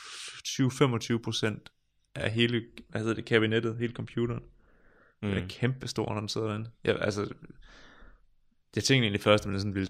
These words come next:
Speaker 1: knække bundkortet i stykker, men det ser ud til at gå okay.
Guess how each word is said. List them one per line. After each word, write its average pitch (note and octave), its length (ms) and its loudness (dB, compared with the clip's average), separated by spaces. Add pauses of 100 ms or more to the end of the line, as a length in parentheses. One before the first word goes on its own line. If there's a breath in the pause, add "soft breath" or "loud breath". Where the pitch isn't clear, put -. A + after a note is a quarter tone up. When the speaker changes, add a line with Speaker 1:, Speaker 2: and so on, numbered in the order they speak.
(120)
Speaker 1:
knække G2 360 -4
bundkortet G#2+ 500 2
i - 80 -4
stykker, A#2+ 300 0
men F#2 240 -8 (520)
det G2+ 80 -8
ser C3+ 120 0
ud D3 60 0
til - 140 -4
at A#2 60 -2
gå A2+ 160 2
okay. B2 180 -6